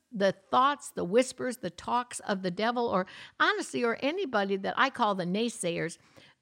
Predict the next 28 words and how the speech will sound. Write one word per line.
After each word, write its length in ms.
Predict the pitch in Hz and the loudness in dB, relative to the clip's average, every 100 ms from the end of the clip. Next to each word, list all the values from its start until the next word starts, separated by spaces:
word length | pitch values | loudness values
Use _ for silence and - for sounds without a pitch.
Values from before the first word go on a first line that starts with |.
| _ | _
You 160 | 240 226 | -4 -2
gotta 300 | 285 311 339 | 0 0 0
listen 300 | 302 277 277 | -2 -4 -2
to 60 | 247 | -2
what 160 | - | -4
God 280 | 226 262 254 | -4 -4 -6
says, 280 | 262 262 240 | -6 -8 -6
not 220 | 190 - | -6 -4
what 180 | 175 - | -6 -2
people 340 | 330 320 196 | -4 -2 -4
say. 400 | 165 - 113 - _ - - 220 | -6 -8 -10 -10 _ -20 -8 -2
Begin 380 | 214 254 330 320 | 0 0 -2 -2
to 280 | 302 247 - _ | -4 -4 -6 _
have 320 | 269 339 302 | 0 2 2
that 200 | 277 - | 0 2
resolve 680 | 226 208 196 254 240 180 165 - | 0 0 0 2 4 4 2 -2
that 180 | 185 233 | -4 -2
you 220 | 262 262 | -2 0
are 160 | 226 | -2
determined 880 | 190 175 - - 359 403 196 143 - - _ _ - | -2 -6 -8 -10 -6 -2 -2 -4 -10 -18 _ _ 0
to 140 | 226 | 0
do 240 | 180 277 | 2 -2
what 160 | 254 208 | -2 -4
God 240 | 202 190 | -4 -4
calls 260 | - 190 180 | -4 -6 -4
you 60 | 190 | -6
to 100 | 190 | -6
do. 280 | 180 175 | -6 -6